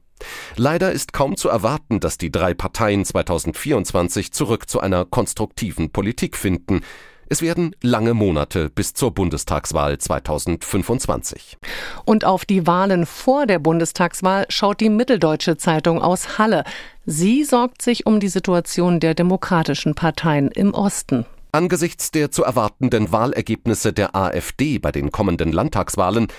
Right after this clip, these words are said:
Speaker 1: wird es in Teilen Deutschlands ohnehin immer schwieriger, stabile Mehrheiten für demokratische Politik zu finden.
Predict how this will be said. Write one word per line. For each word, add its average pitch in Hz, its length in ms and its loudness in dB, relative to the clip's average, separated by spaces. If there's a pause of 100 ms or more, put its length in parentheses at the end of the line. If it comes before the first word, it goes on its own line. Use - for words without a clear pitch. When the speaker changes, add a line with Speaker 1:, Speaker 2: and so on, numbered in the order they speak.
(220)
Speaker 1:
wird 160 220 0
es 156 100 -2
in 143 140 0
Teilen 117 440 0
Deutschlands 95 600 0
ohnehin 107 460 2
immer 82 220 0
schwieriger, 87 600 -2
stabile 110 480 0
Mehrheiten 98 640 0
für 92 220 0
demokratische - 720 -2
Politik - 500 -4
zu - 120 -4
finden. - 460 -8